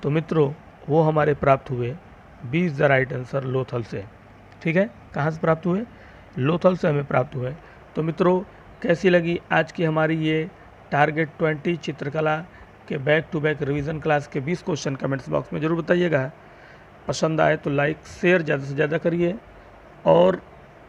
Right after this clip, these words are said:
अपने दोस्तों को भी बताइए। ये चैनल आपको सिर्फ दो भर्तियों के लिए बस अवेलेबल है। एक तो अगर आप सी टेट, सुपर टेट, यूपी टेट की तैयारी करते हैं तो उसके भी वीडियो इसमें जब आते हैं तो निकलते हैं। ठीक है,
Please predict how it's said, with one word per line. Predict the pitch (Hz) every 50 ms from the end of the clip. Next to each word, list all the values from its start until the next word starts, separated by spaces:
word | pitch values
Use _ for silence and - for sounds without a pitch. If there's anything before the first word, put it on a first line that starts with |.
| - - -
अपने | - - 170 165 147
दोस्तों | 135 151 147 - - 175 156
को | - 175
भी | 151 160
बताइए। | 156 156 147 151 151 151 156 165 170 185 220 - - - - - - - - - - - - - - -
ये | 147 127 151 180 196 196
चैनल | 190 - 175 156 160 165 -
आपको | - - 160 160 - - - 170 160 160 160 196 247 - - - - - - - -
सिर्फ | 208 165 156 151
दो | 135 165 180 175
भर्तियों | 147 151 160 - - 175 170 160
के | 143 180 160 156
लिए | 147 151 160 156
बस | 147 156 151 - - - - - - -
अवेलेबल | - 143 151 151 156 160 156 165 156 143
है। | 147 147 - - - - - - - - - -
एक | 180 175 175 - -
तो | - 190 185 - - -
अगर | 175 160 170 185 -
आप | - 165 151 156 -
सी | - - - 180 156
टेट, | 143 185 175 147
सुपर | - - 175 151 - 185 175 -
टेट, | - - 175 165 - - -
यूपी | 160 143 156 143 - 175
टेट | 147 - - 151 -
की | - 170
तैयारी | 147 160 147 143 139 147 147
करते | - 156 147 - - 180
हैं | 165 147 123 - - - - - - - - - - - - - - - - -
तो | 180 - -
उसके | 180 151 - - - 196 180
भी | 156 165 175
वीडियो | 165 151 139 147 147 151
इसमें | 147 147 - 170 180 196 - - - - - - - - - -
जब | 156 160 151 147
आते | 143 135 - -
हैं | 160 175
तो | 170 180
निकलते | 156 143 127 135 117 113 - 117
हैं। | 107 104 117 131
ठीक | - 180 160 196
है, | 202